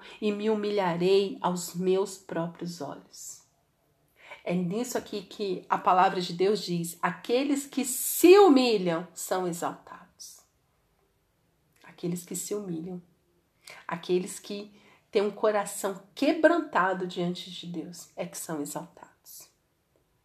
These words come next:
Verso vinte e três. Mical, filha de Saul, não teve filhos até o dia da sua morte. Não falou que ela era estéril. Não falou que Mical era estéril,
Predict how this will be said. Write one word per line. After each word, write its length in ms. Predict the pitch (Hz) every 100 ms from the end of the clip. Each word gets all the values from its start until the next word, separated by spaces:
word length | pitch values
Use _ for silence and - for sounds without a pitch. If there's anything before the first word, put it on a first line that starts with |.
| _ _ _ _ - - _
Verso 320 | 190 170 175
vinte 220 | 185 180 -
e 80 |
três. 360 | - 160 160 170
Mical, 680 | 190 185 180 - 185 202 254
filha 480 | - - 269 311 302
de 120 | 269
Saul, 400 | - 220 202 202
não 240 | 202 254
teve 300 | - 240 254
filhos 640 | 254 - 180 175 - - - - _
até 360 | 214 208 - 208
o 100 | 220
dia 380 | 180 180 175 170
da 120 | 175
sua 360 | - - 165
morte. 680 | 175 175 180 - - - - - _ _ _ _ _ _ _ _ _ _ _ _ _ _ _ _ _ _ _ _ _ _ _ _ _ _ _ _ -
Não 200 | 180 175
falou 420 | - 254 240 151
que 160 | - 160
ela 120 | 160
era 120 | 156
estéril. 640 | 175 - 165 151 170 175 170 _ _ _ _ _ _ _ _ _ _ _ _ _ _ 185
Não 120 | 151
falou 360 | - 214 262 175
que 140 | 180
Mical 380 | 170 170 175 170
era 120 | 165
estéril, 560 | 175 - 170 175 170